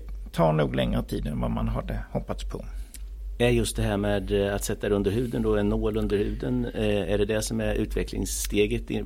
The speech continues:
Speaker 2: vad det gäller pumpar framöver?
Speaker 1: Ja, det gör det i alla fall oändligt mycket lättare.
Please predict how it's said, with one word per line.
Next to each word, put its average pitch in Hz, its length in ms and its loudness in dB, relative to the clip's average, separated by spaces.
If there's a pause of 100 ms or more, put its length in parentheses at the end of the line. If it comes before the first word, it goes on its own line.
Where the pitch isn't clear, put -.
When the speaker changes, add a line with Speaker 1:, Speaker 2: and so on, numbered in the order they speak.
Speaker 2:
vad 113 140 2
det 107 40 4
gäller 104 160 2
pumpar 107 360 0
framöver? 107 480 -2 (460)
Speaker 1:
Ja, 135 120 2
det 131 120 -2
gör 127 160 2
det 123 60 -2
i 120 60 0
alla 117 140 -2
fall 123 200 -2
oändligt 120 320 0
mycket 147 240 -2
lättare. - 420 -6